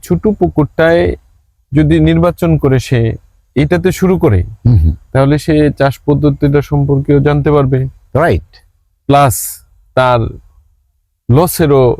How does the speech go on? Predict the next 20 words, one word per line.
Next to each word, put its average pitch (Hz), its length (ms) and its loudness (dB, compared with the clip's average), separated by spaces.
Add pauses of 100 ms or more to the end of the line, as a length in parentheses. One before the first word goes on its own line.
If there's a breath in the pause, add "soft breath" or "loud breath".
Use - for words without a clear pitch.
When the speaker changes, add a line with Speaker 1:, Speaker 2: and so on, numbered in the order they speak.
(160)
Speaker 1:
সম্ভাবনা 117 500 2
থাকবে 101 340 -2
না। 98 160 -10
Speaker 2:
অর্থাৎ - 200 -4
ছোট 147 180 -2
পুকুরটা 147 320 0
লসের 131 260 0
সম্ভাবনা 117 400 2 (100)
কম। 95 300 0 (480)
Speaker 1:
একেবারেই 151 600 0
কম। 90 260 -2 (1900)
Speaker 2:
সুপ্রিয় 180 320 0
চাষি 117 240 0
ভাইরা, 85 340 2 (1900)
আমি 180 200 2
আপনাদের, 170 520 -2
আহ, 117 180 2
বহু 151 240 2
প্রতিবেদনে 120 460 0
বলেছি, 143 520 2